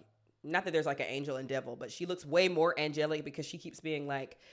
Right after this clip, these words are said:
she keeps coming forward being like, you know, "I'm a mother of two. I'm currently pregnant. I'm doing the best that I can. I, I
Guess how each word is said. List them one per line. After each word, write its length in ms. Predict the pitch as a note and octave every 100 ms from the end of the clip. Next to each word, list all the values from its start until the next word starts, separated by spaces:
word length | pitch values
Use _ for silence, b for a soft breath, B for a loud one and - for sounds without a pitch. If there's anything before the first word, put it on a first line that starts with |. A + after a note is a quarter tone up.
| B B
she 120 | A3
keeps 280 | - A3+ -
coming 240 | A#3+ G3+
forward 400 | G3 F3+ E3+ E3
being 240 | D#3 D3+
like, 240 | D3+ C#3+ G#3
you 40 |
know, 400 | F#3+ E3 E3 D#3+ -
"I'm 120 | F3
a 40 |
mother 340 | F3 F3+ G#3 G#3+
of 120 | G#3
two. 340 | - F3 D#3+ -
I'm 120 | D3
currently 380 | - F3 E3+ F3+
pregnant. 440 | F3 E3 E3 D3+
I'm 120 | D3+
doing 280 | D3 E3 F3+
the 60 | D#3+
best 260 | E3 -
that 100 | E3
I 100 | D3+
can. 580 | D3+ D#3 C#3+ C#3 C#3 C#3 B B B C#3+
I, 160 | D3+ -
I 160 | D3